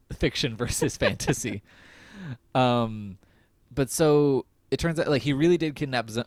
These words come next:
Joan, thinking that he was the Phantom, and whatever level of this is in his imagination is, is what it is. Um, but we're back with Freddy. He's like, "He painted himself into a corner when he met one of my buddies,"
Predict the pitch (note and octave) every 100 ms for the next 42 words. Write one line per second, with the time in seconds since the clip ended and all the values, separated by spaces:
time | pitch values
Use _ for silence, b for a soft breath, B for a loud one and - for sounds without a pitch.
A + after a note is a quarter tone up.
0 | - B2+ B2+ A2 A2 G#2+ - C3+ C3 A#2
1 | A2 G#2 G2+ - G2 F#2+ G2+ F#2 F#2 F#2+
2 | G#2+ A#2 A#2 A2+ G#2+ G2+ G#2 G2 F#2+ G2
3 | G2 F#2+ G2 F2 F2 F2+ F2 G#2+ E2+ E2+
4 | - G#2 F#2+ E2+ E2 C#2 - - B B
5 | B B - A2 G#2 G2 F2+ F#2 _ _
6 | _ - A#2+ A2 A2+ A#2 B2 B2+ - C3+
7 | B2 A#2 A2+ b - G#2 F#2 - - C3+
8 | - A2 A2+ G#2+ G#2+ A2+ C3 B2+ D#3 E3
9 | - A3 A3+ G3+ F#2 F3 G#2+ G#2+ A2+ A2
10 | C3 C#3 E3 F3 F3+ F3+ G#2+ G2+ G2